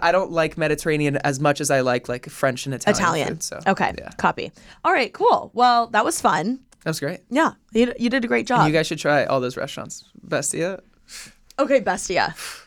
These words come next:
Speaker 2: Uh, my favorite party song, though, going back to the party songs, I, my
Speaker 1: Oh, we
Speaker 2: favorite
Speaker 1: didn't hear
Speaker 2: song.
Speaker 1: yours.
Speaker 2: No, it's okay. My, my favorite song of all time is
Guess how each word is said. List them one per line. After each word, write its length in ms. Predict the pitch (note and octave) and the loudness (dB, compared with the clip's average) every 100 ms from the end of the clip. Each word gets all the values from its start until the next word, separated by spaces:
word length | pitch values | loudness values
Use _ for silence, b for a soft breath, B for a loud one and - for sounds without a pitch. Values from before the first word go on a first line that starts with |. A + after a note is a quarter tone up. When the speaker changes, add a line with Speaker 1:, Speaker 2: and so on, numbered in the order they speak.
| _ _ B B B B B B B | _ _ B B B B B B B
Speaker 2:
Uh, 80 | A#3 C4 | -4 0
my 180 | B3 C4 | 2 2
favorite 340 | F4+ G4+ B4+ | 2 4 2
party 260 | - A3 G#3+ | 2 -2 -2
song, 300 | A3 D4 E4 | 0 0 2
though, 320 | F#4 F#4+ G4 | 2 2 2
going 240 | - A3 A3+ | 0 0 2
back 100 | A3 | 0
to 60 | |
the 80 | G#3+ | 0
party 280 | G#3+ F#3+ A3 | 0 0 0
songs, 480 | A3+ C4+ D4 D4+ - | 2 4 2 0 -4
I, 400 | - G3 G#3+ C4+ C4 | 0 2 2 0 -2
my 140 | G#3 | 2
Speaker 1:
Oh, 80 | A3 | 4
we 60 | C#4 | 6
Speaker 2:
favorite 60 | G#3+ | 6
Speaker 1:
didn't 60 | E4 | 4
hear 80 | C#4+ | 2
Speaker 2:
song. 140 | A3+ F#3+ | 4 4
Speaker 1:
yours. 260 | - - A3 | 2 0 2
Speaker 2:
No, 120 | C#4 | 2
it's 120 | - | 2
okay. 300 | A4 A#3+ G3+ | 2 4 2
My, 220 | A#3 C4+ C4+ | 4 2 2
my 160 | B3 C#4 | 2 2
favorite 300 | D#4+ A4+ A#4 | 2 2 2
song 280 | - A3 A#3 | 2 2 2
of 60 | |
all 160 | G#3+ G3 | 2 2
time 380 | - F3+ G3 A#3 | 2 0 0 -2
is 520 | - G3+ F#3+ F#3+ | 0 2 2 -2